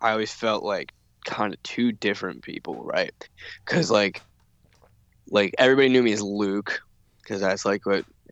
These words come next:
I just introduced myself as most of the time. Not so much anymore, but before, because it was easier than having everybody screw up my name. And, you know, I was kinda nerdy, and, like, I'm not really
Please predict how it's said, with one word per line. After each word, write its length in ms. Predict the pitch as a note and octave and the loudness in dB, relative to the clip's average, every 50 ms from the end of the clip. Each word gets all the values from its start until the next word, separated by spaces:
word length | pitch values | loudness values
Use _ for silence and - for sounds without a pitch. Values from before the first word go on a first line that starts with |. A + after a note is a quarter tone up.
| - A2+ A2+ - - _ - | -18 -16 -16 -16 -16 _ -2
I 100 | - G#2 | -2 0
just 140 | G2+ - | 0 0
introduced 360 | F2+ G#2+ G#2 G#2 G#2 G#2 G2 G#2 | -2 -2 -2 0 0 0 0 0
myself 260 | G2 - G#2+ F#2+ G2 | 0 0 0 2 2
as 160 | G2 G2 G#2+ | 2 2 2
most 240 | G2+ G2 G2 F#2+ - | 2 0 0 2 2
of 100 | A2 G#2 | 2 2
the 60 | A#2+ | 4
time. 240 | A2+ A#2 A#2+ A#2+ A#2+ - | 4 4 4 2 2 2
Not 140 | F#3 F3+ E3+ | 2 4 6
so 60 | F3+ E3+ | 6 4
much 140 | D#3+ C3 C3 | 4 4 4
anymore, 400 | A#2 G#2+ G#2+ G#2+ A2 G#2 G2+ G2+ | 2 2 2 2 2 2 0 0
but 260 | - A2+ G2+ G2 E2+ - - - _ _ _ - | 0 0 2 2 0 -2 -8 -18 _ _ _ -6
before, 320 | G#2+ G#2 A2+ A#2 A2+ G2+ | -4 0 2 2 2 2
because 220 | G#2+ G#2 G#2+ F#2+ | 0 -2 -2 -2
it 40 | F#2+ | -2
was 140 | F#2+ F#2+ G2 | -4 -4 -4
easier 340 | G2 G2 F#2+ G2 F#2+ F#2+ F#2 | -4 -4 -4 -2 -2 -2 -4
than 200 | F#2 F#2+ F#2+ G2+ | -4 -6 -4 -2
having 220 | G2 G2 F#2 G2 | -2 -2 0 0
everybody 240 | G2 F#2+ F2+ F#2 F#2+ | -2 -2 -2 -4 -4
screw 240 | - - - G2+ F#2+ | -4 -2 -2 -2 0
up 40 | E2+ | 0
my 100 | F2 F#2 | -2 -2
name. 320 | - G2+ F#2+ G#2 G#2+ G#2+ - - - - - - - - - | -2 0 0 0 -2 -4 -6 -10 -14 -14 -12 -12 -8 0 2
And, 380 | - C#3+ C#3+ D3 C#3+ C#3+ C#3 - - _ _ _ | 4 6 6 6 4 4 2 0 -6 _ _ _
you 120 | D3+ C#3 C3+ | 4 4 6
know, 260 | C3 B2+ A#2+ A#2+ A#2+ | 6 6 4 2 2
I 80 | - C3+ | 2 2
was 100 | B2+ - | 2 2
kinda 240 | - C#3+ B2+ B2+ B2 | 2 2 2 2 2
nerdy, 760 | A#2 G#2+ A2 G#2+ A2 A2 G#2+ G#2+ G#2+ G#2+ G#2+ G#2+ G#2+ G#2 - G#2+ | 2 2 2 4 4 4 2 2 0 0 0 0 0 0 0 -2
and, 140 | G#2+ G#2+ G#2+ | -4 -2 -2
like, 220 | G#2 G#2 G#2 G2 - | -2 -2 -2 -4 -4
I'm 80 | G#2+ A2 | -2 0
not 160 | A2 G#2+ G2+ | 0 2 2
really 360 | G#2 G#2 G2+ G2+ G2+ G2 | 2 0 0 0 0 -2